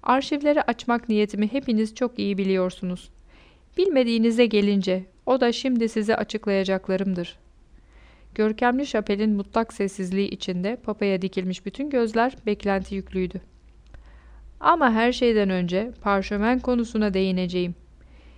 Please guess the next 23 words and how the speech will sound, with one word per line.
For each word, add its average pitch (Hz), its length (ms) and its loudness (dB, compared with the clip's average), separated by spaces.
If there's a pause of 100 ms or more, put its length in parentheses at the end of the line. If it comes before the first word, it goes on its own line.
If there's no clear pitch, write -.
(340)
İkinci 330 440 -2
Mesih 269 360 0 (120)
hakkındaki 220 640 0
tarihi 202 560 0
içeriği 196 640 -2
doğru. 180 360 0 (840)
Geçmişte 254 680 0 (100)
çoğunuzdan 247 600 0
saklanan 208 720 -2
böylesi 247 420 2
başka 214 300 0
gerçekler 220 680 0
de 185 100 2
var. 175 280 -4 (580)
Bu 359 80 2
sırların 262 460 4
açıklanması 208 880 -2 (100)
kiliseye 262 540 2
ciddi 226 380 -6
zarar 214 380 2
verecek, 190 500 -2 (160)
din 262 120 -6
adamları 220 680 0